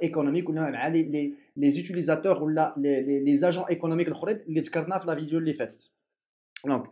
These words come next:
مناش كيتكون هاد لو بيلون هذا؟ هاد لو بيلون il se compose de deux parties. كاينه لا بارتي دغوات كنسميوها، كتكون سي لا بارتي كي انغلوب لي ريسورس دو لونتربريز، كنسميوها لا بارتي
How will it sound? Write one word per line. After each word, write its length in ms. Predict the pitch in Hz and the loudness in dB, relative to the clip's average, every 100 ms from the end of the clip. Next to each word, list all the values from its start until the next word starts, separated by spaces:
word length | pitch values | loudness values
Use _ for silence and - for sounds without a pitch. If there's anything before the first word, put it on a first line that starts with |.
| - - - _ - | -18 -20 -20 _ 2
مناش 240 | 180 208 | 4 6
كيتكون 380 | - 254 - 208 | 4 0 0 2
هاد 180 | 185 165 | 4 6
لو 60 | 160 | 4
بيلون 220 | 156 135 | 4 0
هذا؟ 240 | 117 - _ - | -2 -6 _ -4
هاد 200 | 143 151 | -2 0
لو 60 | 185 | 0
بيلون 300 | 233 330 175 | 0 0 -2
il 40 | |
se 80 | 185 | -2
compose 440 | 180 180 254 285 | -2 -4 -2 -2
de 400 | 135 139 143 139 | 2 4 4 4
deux 240 | 254 294 - _ - | 2 2 -4 _ 0
parties. 300 | 233 - 107 - - | 0 -2 -12 -14 -12
كاينه 200 | - 110 | -6 -2
لا 100 | 110 | -2
بارتي 440 | 120 165 - 196 - | 0 0 0 -6 -6
دغوات 420 | 117 107 156 - - | -4 4 4 4 0
كنسميوها، 680 | 131 127 151 156 139 123 - - - - | -2 0 4 6 6 4 0 -18 -8 0
كتكون 300 | 143 - 143 | 0 2 2
سي 100 | 151 | 4
لا 160 | 147 | 6
بارتي 300 | 196 - 202 | 4 2 -4
كي 200 | - 185 | 0 4
انغلوب 600 | 196 180 165 208 190 - - | 6 6 8 8 8 4 -4
لي 160 | 131 131 | 2 2
ريسورس 600 | 123 156 208 262 226 - | 4 2 2 2 0 0
دو 100 | 127 | -4
لونتربريز، 680 | 117 110 - - 208 240 - _ - - _ - | -2 -4 -8 -4 -4 -4 -8 _ -20 -20 _ 2
كنسميوها 680 | 160 165 170 143 190 254 | 2 6 4 6 4 2
لا 120 | 147 151 | 0 0
بارتي 540 | - 147 - 240 | 0 -2 -4 -8